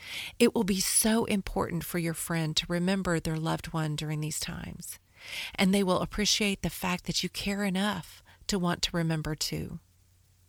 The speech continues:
To talk about them is healing. And those tears, they are healing. Don't be afraid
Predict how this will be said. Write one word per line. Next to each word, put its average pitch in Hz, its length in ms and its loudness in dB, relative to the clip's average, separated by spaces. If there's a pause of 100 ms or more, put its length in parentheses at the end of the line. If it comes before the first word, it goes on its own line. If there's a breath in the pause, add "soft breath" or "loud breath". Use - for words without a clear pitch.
(680 loud breath)
To 190 120 0
talk - 360 2
about 196 340 0
them 190 460 0 (140)
is - 180 -2
healing. 165 640 -2 (680 loud breath)
And 190 160 6
those 180 220 4
tears, 190 640 -2 (580 soft breath)
they 165 540 4 (180)
are 165 100 -2
healing. 160 680 -4 (680 soft breath)
Don't 214 300 4
be 202 160 4
afraid 156 640 -2